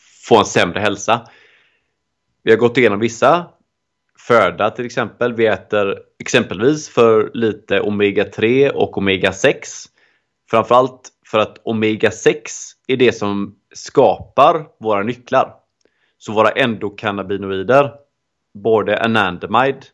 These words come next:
som är den ena endokannabinoiden, och två A G, den andra, produceras med hjälp av omega sex. Så har vi en brist på omega sex och omega tre,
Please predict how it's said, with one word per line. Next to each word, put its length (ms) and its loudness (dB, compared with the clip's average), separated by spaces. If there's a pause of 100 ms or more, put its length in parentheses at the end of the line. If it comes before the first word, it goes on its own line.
(120)
som 160 -14
är 80 -4
den 160 -12
ena 440 -2
endokannabinoiden, 1080 -2 (520)
och 160 -4
två 420 4
A 120 6
G, 340 0 (640)
den 100 -2
andra, 440 2 (1120)
produceras 760 0
med 120 -2
hjälp 300 2
av 140 2
omega 360 -4
sex. 320 -4 (760)
Så 120 -6
har 80 2
vi 80 4
en 100 -2
brist 280 -4
på 80 -8
omega 300 0
sex 320 -4
och 260 -4
omega 280 -2
tre, 320 4